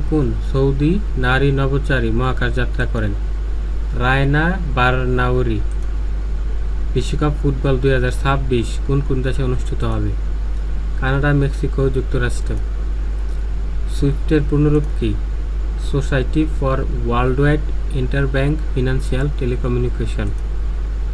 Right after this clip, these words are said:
স্পারসো এর পূর্ণরূপ কি? বাংলাদেশ Space Research and Remote Sensing Organization।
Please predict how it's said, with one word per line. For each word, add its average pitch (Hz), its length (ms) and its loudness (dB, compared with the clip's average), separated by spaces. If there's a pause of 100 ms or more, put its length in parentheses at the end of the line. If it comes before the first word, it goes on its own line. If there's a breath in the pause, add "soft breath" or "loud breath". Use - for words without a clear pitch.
(320)
স্পারসো - 560 0
এর 147 120 4 (100)
পূর্ণরূপ 147 340 4 (160)
কি? 107 160 0 (800)
বাংলাদেশ 135 500 2
Space - 640 2 (300)
Research 139 440 2 (140)
and 120 100 2 (100)
Remote 135 320 2 (160)
Sensing 135 460 0 (720 loud breath)
Organization। 123 720 0